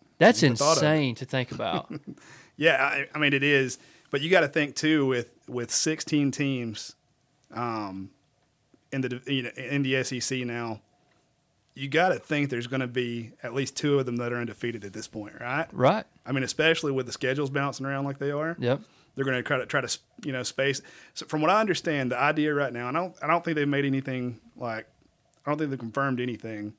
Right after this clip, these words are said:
Speaker 2: but basically every single team's gonna have a rotating schedule with three permanent
Speaker 1: Mm-hmm.
Speaker 2: opponents. And two of those opponents are gonna be from what they call Group A, and one of those opponents is gonna be from Group B,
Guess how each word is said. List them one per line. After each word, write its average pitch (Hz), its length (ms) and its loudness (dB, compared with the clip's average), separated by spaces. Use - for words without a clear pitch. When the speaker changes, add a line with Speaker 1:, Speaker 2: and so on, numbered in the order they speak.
Speaker 2:
but 123 160 -2
basically 143 460 2
every 139 200 0
single 139 240 -2
team's 139 260 -2
gonna 127 160 -2
have 127 140 -2
a 117 60 -4
rotating 127 560 -2
schedule 120 560 -4
with 123 180 -6
three 135 240 0
permanent 131 520 -2
Speaker 1:
Mm-hmm. 127 280 2
Speaker 2:
opponents. 120 680 -6
And 120 160 -8
two 160 120 0
of 165 60 2
those 156 240 4
opponents 147 480 -6
are 131 60 -4
gonna 135 140 -2
be 131 200 -2
from 131 200 -6
what 127 120 -4
they 123 80 -6
call 135 220 0
Group 135 300 -2
A, 135 220 0
and 123 140 -4
one 131 100 -2
of 131 60 -4
those 123 140 -4
opponents 120 380 -10
is 123 60 -10
gonna 120 140 -6
be 120 100 -6
from 117 160 -10
Group 120 240 -10
B, 123 300 -2